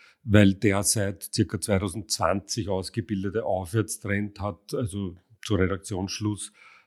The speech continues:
doch deutlich gewackelt, sage ich einmal.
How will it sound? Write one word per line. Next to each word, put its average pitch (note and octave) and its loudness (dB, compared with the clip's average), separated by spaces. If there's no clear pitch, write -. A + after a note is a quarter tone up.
doch - 6
deutlich E2+ 2
gewackelt, F2 -4
sage E2+ -4
ich E2 -14
einmal. E2+ -10